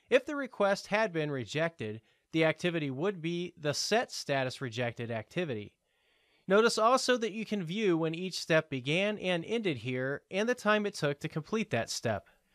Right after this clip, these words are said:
Let's drill down a little deeper into the manager approval activity. You can click on the manager approval activity name right here on the list. These are going to be the final details for the manager approval step,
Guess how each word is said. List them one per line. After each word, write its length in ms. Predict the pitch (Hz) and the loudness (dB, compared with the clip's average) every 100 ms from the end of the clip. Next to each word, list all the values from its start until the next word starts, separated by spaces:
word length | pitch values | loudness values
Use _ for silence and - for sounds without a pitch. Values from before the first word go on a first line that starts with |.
| _ _ | _ _
Let's 160 | 233 - | 0 2
drill 220 | 170 175 | 6 6
down 240 | 160 160 | 6 4
a 60 | 156 | 2
little 200 | 160 156 | 0 -2
deeper 380 | 139 190 185 180 | -2 -4 -4 -2
into 160 | 165 | -2
the 100 | 160 | -2
manager 460 | 151 156 156 143 143 | 0 0 0 0 -2
approval 440 | - 247 226 131 | -2 -4 -2 -2
activity. 600 | 113 - 127 113 104 98 _ _ _ _ | -2 -4 -8 -8 -10 -14 _ _ _ _
You 140 | 151 156 | -10 -4
can 140 | 175 | -4
click 280 | - 262 277 | -2 -2 2
on 100 | 262 | 0
the 100 | 226 | 0
manager 460 | 202 233 202 170 | 0 0 0 -2
approval 460 | 156 - 170 160 156 | -4 -2 -2 2 2
activity 480 | 139 - 156 143 135 | 0 0 -2 0 -2
name 320 | 170 202 147 | -2 0 0
right 180 | 143 143 | -2 -2
here 220 | 208 214 | -2 -2
on 80 | 160 | -2
the 80 | 139 | -2
list. 540 | 170 165 127 - - _ _ _ _ _ | 2 2 2 -2 -8 _ _ _ _ _
These 180 | 190 208 | 0 2
are 60 | |
going 180 | 220 226 | 2 2
to 60 | 208 | 2
be 120 | 185 | 0
the 120 | 175 | 0
final 380 | 151 - 196 208 | 0 2 2 2
details 540 | 170 214 220 151 143 139 | -2 -6 -4 0 0 0
for 120 | 156 | -2
the 120 | 143 | -2
manager 440 | 139 151 160 156 156 | 0 0 -2 -2 0
approval 460 | 127 - 165 131 | -2 0 -2 -2
step, 480 | - - 202 156 156 | -6 0 2 4 2